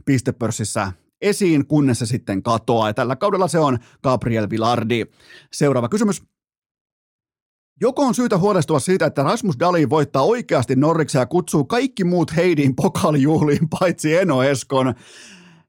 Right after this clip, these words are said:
Ei auta mikään muu kuin vetää verkkaripukua päälle ja paluu Tampereen Heidiin. Siis onkohan siellä ihan o-,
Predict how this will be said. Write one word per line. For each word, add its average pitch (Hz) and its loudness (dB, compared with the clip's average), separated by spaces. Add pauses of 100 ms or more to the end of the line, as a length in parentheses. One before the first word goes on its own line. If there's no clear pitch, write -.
Ei 185 2
auta 190 2
mikään 170 0
muu 151 2
kuin 147 -2
vetää 139 0
verkkaripukua 127 -2
päälle 123 0
ja 120 0
paluu 147 0
Tampereen 123 0
Heidiin. 120 0
Siis 117 -2
onkohan 127 0
siellä 127 0
ihan 131 0
o-, 143 -2